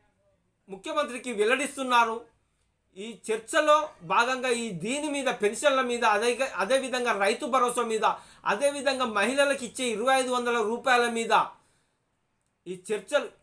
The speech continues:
ఇంకా ఉన్నది. ఇప్పుడు ఈ బ్యాంకు రుణమాఫీ కూడా రెండు లక్షల వరకు ఇప్పటి వరకు అందరికీ నెరవేరలేదండి. ల-, దాదాపు లక్ష యాభై వరకే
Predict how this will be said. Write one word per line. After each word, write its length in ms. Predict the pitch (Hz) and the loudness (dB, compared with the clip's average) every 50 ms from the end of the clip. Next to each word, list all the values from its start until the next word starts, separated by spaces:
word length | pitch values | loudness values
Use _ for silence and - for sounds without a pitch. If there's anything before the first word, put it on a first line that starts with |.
| - 226 | -14 -14
ఇంకా 200 | 233 - 311 302 285 294 | -10 -2 2 2 2 4
ఉన్నది. 280 | 277 277 226 180 131 104 - _ _ _ _ _ _ _ _ _ 185 | 2 0 0 0 -6 -10 -12 _ _ _ _ _ _ _ _ _ -20
ఇప్పుడు 240 | 170 170 196 190 196 190 185 180 | -14 -12 -4 -2 0 0 0 -2
ఈ 20 | 175 165 147 139 131 127 - | -6 -10 -12 -18 -20 -12 0
బ్యాంకు 340 | 175 202 226 269 277 240 277 240 208 | 2 4 4 4 2 -2 -4 0 0
రుణమాఫీ 520 | 208 220 269 294 285 302 285 285 285 269 254 226 | 2 4 4 4 6 6 4 4 4 0 -4 -2
కూడా 140 | 254 247 254 214 202 | 0 0 0 2 0
రెండు 180 | 220 233 247 302 302 269 | -2 -2 -2 2 2 2
లక్షల 260 | 269 - - 254 254 247 247 | 0 2 0 0 2 2 2
వరకు 200 | 247 262 247 262 226 | 2 0 0 -2 -6
ఇప్పటి 200 | - 254 240 240 247 | -2 0 2 2 2
వరకు 180 | - - - 220 | 2 2 0 -2
అందరికీ 320 | 202 226 247 233 208 - 247 208 208 | 0 0 -2 -4 -2 -4 -6 -4 -2
నెరవేరలేదండి. 800 | 208 214 233 247 254 254 247 240 233 226 220 226 220 214 240 277 302 - _ _ _ _ _ _ _ _ _ _ _ _ _ _ _ _ 139 160 | 0 2 2 4 4 4 4 4 2 2 2 0 0 -2 -4 -6 -8 -12 _ _ _ _ _ _ _ _ _ _ _ _ _ _ _ _ -14 -14
ల-, 100 | 185 170 160 185 | -14 -10 -6 -2
దాదాపు 360 | 185 220 247 269 254 254 240 226 214 | -2 0 2 2 2 2 2 0 0
లక్ష 180 | 202 - - 262 262 247 226 | 0 0 -2 0 0 2 2
యాభై 260 | 202 208 226 247 247 240 233 | 2 2 2 4 2 2 2
వరకే 320 | 233 226 214 - 233 254 | 2 0 -2 -2 -2 -2